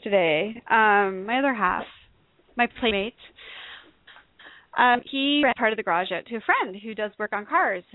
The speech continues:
down there. And, um, because I work at home, I work at the office, at home, of course, um, you know, there's a rule at our house that we don't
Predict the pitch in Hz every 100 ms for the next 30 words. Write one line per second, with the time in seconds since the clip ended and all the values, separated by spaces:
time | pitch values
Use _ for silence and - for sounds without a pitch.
0 | - 214 214 202 190 - - 226 208 208
1 | 190 - - 214 208 208 - 262 269 254
2 | 240 330 277 180 208 240 214 208 226 233
3 | 196 180 - 294 427 _ _ _ - -
4 | - - - _ _ _ _ - 226 226
5 | 190 165 147 453 480 _ - - - 202
6 | 175 277 - _ - 214 208 202 208 -
7 | - 220 233 196 233 247 277 311 571 349
8 | 165 - 202 208 208 247 294 254 - 165
9 | 214 220 -